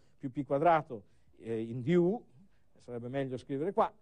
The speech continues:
è comunque uguale alla radice di R quadrato più P quadrato moltiplicato per t. Quindi anche questa curva è una curva facilmente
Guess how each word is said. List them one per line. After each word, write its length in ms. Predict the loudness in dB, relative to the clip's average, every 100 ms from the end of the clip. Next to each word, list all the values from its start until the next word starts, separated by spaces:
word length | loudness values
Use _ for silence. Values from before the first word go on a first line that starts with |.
| _
è 200 | -4 -4
comunque 460 | 0 2 2 2 0
uguale 360 | 4 4 4 2
alla 180 | 0
radice 400 | 0 -2 -2 -4
di 120 | -4 -4
R 140 | -2
quadrato 480 | 0 2 0 -2 -6
più 180 | -4 -6
P 140 | -4
quadrato 460 | -2 -2 -2 -10 -12
moltiplicato 640 | -12 -14 -16 -16 -16 -16
per 160 | -16 -16
t. 160 | -18 -10
Quindi 320 | -2 0 0 -8 _ _
anche 340 | 2 2 0 0
questa 480 | 0 0 -4 -8 -6
curva 440 | -2 -2 0 0
è 120 | 0
una 140 | -6 -6
curva 320 | -8 -6 -6
facilmente 680 | -6 -8 -8 -8 -10 -10